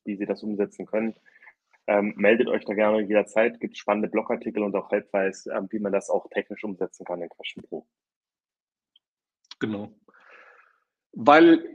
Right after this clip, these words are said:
Speaker 2: ich's jedem mitgeben möchte, und wir haben schon drüber geredet, ähm, ist so die Regel,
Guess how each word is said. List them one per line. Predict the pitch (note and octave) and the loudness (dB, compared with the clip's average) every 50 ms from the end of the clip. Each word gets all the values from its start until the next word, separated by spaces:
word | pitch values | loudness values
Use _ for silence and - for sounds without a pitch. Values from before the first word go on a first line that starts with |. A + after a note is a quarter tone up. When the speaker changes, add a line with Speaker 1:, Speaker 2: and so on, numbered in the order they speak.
| - | -4
Speaker 2:
ich's | - E3 - - - - - _ _ - | -4 -4 -2 -4 -8 -10 -14 _ _ -4
jedem | C3 A#2+ D3 E3+ F3 F3+ C#3+ C3+ | 2 6 6 6 8 6 4 4
mitgeben | C#3+ E3+ - - - F3+ F#3 F3+ F#3+ F#3 | 2 2 2 2 4 4 4 4 4 0
möchte, | F#3 F3+ F#3 - - - F#3 | 0 -2 -2 -2 0 0 0
und | E3 D#3 D3 | 0 0 0
wir | C3+ D3 | 2 2
haben | D3 D3+ | 2 2
schon | D3 - D3+ C#3+ | 0 -2 -4 -4
drüber | C#3 C#3+ C#3 C#3 C3+ | -2 0 2 2 2
geredet, | B2+ B2+ A#2+ B2+ D3 E3 G3 F#3+ F#3+ - - | 2 2 2 4 4 6 4 4 2 0 -2
ähm, | D3+ D3 C#3 C#3+ D3 - | 0 2 2 2 0 -2
ist | - C#3+ - - | -4 -4 -2 0
so | D3+ C#3 C#3 C#3 | 2 2 4 4
die | C3+ C3 | 2 2
Regel, | B2 C3+ C#3 D#3 D#3 D#3+ D#3 D3+ D3 - - _ | 4 4 4 6 6 6 6 4 4 2 -2 _